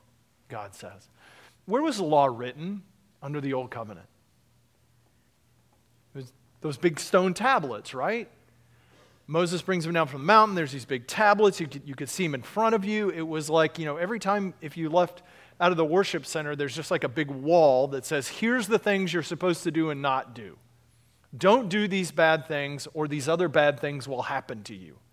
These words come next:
God's laws were clear, but it was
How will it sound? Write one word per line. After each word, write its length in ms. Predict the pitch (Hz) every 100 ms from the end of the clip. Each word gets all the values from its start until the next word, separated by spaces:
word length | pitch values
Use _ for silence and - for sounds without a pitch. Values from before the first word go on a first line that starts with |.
| _ _ _ _ _ _ _ _ _ _ _ _ _ _ -
God's 320 | 165 208 202
laws 340 | 175 185 185 156
were 100 | 139
clear, 720 | - 147 208 240 151 113 143
but 300 | 143 160 160 165
it 160 | 180
was 240 | 170 165